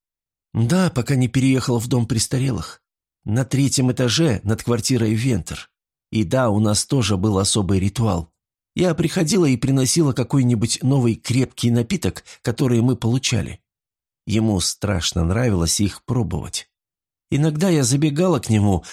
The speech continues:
просто чтобы поговорить. Все думали, что я его внучка. Он был настолько не похож на обычных стариков. Внутри как будто ребёнок.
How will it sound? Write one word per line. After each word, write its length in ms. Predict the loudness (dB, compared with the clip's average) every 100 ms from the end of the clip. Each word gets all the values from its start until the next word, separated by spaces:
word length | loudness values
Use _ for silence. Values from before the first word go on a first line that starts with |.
| -8
просто 340 | -2 0 0 -2
чтобы 280 | -2 -2
поговорить. 720 | -2 -4 -2 0 -2 -4 -8 -10 _ _ _
Все 240 | -4 0
думали, 320 | 0 2 2 0
что 200 | 0 0
я 160 | 2
его 280 | 2 2 2
внучка. 540 | 2 2 0 -2 -6 -10 _ _ _
Он 200 | -4 0
был 160 | 2 2
настолько 560 | 2 0 -2 -2 0
не 120 | 0 0
похож 420 | -2 0 -2 0
на 140 | 0
обычных 460 | 0 0 -2 -2 -4
стариков. 640 | -2 -2 0 -2 -2 -8 _ _ _ _ _ _
Внутри 600 | -6 -2 -2 -2 0 0
как 380 | 0 -4 -4 -4
будто 440 | -2 -2 -2 -2
ребёнок. 720 | 0 0 -2 -2 -4 -10 -16